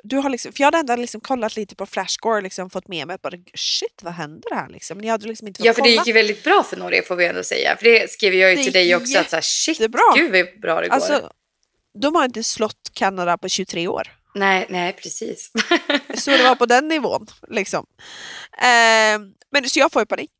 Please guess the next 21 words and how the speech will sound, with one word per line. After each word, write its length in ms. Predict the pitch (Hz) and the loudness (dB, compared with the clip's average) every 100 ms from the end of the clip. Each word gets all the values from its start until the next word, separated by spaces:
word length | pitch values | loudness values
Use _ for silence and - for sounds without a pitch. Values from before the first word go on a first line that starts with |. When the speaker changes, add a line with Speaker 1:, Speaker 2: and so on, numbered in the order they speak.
| - | -4
Speaker 1:
ringer 200 | 214 202 | -4 -2
hans 180 | 190 240 | -6 -4
mamma. 440 | 226 190 214 - | -4 -4 -8 -4
För 120 | - | 0
att, 100 | 240 - - | 0 0 -8
eh, 100 | 247 | -6
ho-, 160 | 262 - | -4 0
Hanna 340 | 302 262 277 | 0 2 4
då, 160 | 233 - | 4 2
som 100 | 190 | -4
hon 80 | |
hette, 280 | 185 180 175 170 196 - | -12 -8 -6 -6 -6 -4
eh, 520 | 175 165 170 156 160 | -2 0 0 -4 -6
hon 380 | 196 185 175 - 180 | -10 -14 -18 -18 -8
här 280 | 156 165 180 | -6 -6 -10
från 180 | 175 160 - _ | -12 -12 -14 _
U 140 | - 196 | -10 -8
S 140 | 185 | -4
A, 160 | 196 208 | -6 -6
hon, 280 | 220 190 190 | -10 -14 -8
eh, 240 | 180 185 | -6 -6